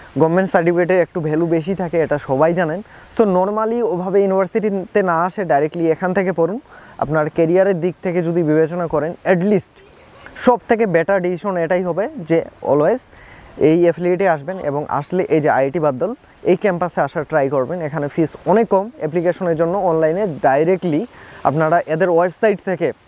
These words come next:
আমি এই যে ওয়েবসাইটেও দিয়ে দিচ্ছি অথবা ডেসক্রিপশনেও দিয়ে দিচ্ছি, আমি একসাথে দিচ্ছি, আপনাদের যেভাবে সুবিধা হয়। অথবা যদি আমার সাথেও কন্ট্যাক্ট করতে চান, এই যে আমার WhatsApp নাম্বার, then এখান থেকেও কন্ট্যাক্ট করতে পারবেন। যদি আমার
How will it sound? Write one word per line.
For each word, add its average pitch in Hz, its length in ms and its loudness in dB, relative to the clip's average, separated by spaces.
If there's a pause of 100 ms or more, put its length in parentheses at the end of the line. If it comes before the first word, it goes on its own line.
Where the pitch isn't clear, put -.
(160)
আমি 180 240 2
এই 175 60 4
যে 165 100 2
ওয়েবসাইটেও 165 600 0
দিয়ে 175 220 0
দিচ্ছি 165 360 -2 (420)
অথবা 175 280 2
ডেসক্রিপশনেও 214 560 0
দিয়ে 240 200 2
দিচ্ছি, 185 220 -4
আমি 185 160 -2
একসাথে 202 320 -2
দিচ্ছি, 170 320 -2
আপনাদের 208 400 0
যেভাবে 190 380 0
সুবিধা 170 300 0
হয়। 123 100 0 (360)
অথবা 196 240 2
যদি 202 200 2
আমার 180 180 0
সাথেও 208 220 -4
কন্ট্যাক্ট 202 360 -2
করতে 180 220 -4
চান, 190 200 -4
এই 175 80 2
যে 160 80 2
আমার 165 200 0
WhatsApp 160 420 -2
নাম্বার, 180 240 -2
then 175 300 0
এখান 196 220 -4
থেকেও 226 140 4
কন্ট্যাক্ট 196 320 -2
করতে 190 200 -2
পারবেন। 151 280 -2 (560)
যদি 160 200 2
আমার 175 180 0